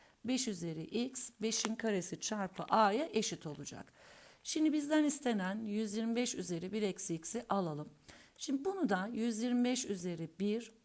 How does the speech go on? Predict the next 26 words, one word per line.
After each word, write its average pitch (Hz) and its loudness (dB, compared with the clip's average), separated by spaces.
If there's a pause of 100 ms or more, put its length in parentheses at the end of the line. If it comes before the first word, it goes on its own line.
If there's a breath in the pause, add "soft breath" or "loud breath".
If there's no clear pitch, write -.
çarpı 175 0 (180)
yüz 208 -2
yirmi 220 0
beş 214 -2
üzeri 170 -4
eksi 208 -4
x 208 -6
olarak 175 -6
ifade 151 -6
edelim. 208 -6 (460 loud breath)
Şimdi 269 2
burası 294 2
yüz 269 2
yirmi 262 4
beşe 247 0
eşit. 185 -4
Yüz 247 0
yirmi 277 4
beş 285 0
beşin 269 0 (320)
kübüne 208 -2
eşit. - -6 (460 soft breath)
Bunun 226 -2
eksi 202 -2
x'inci 196 -4
kuvveti. 147 -8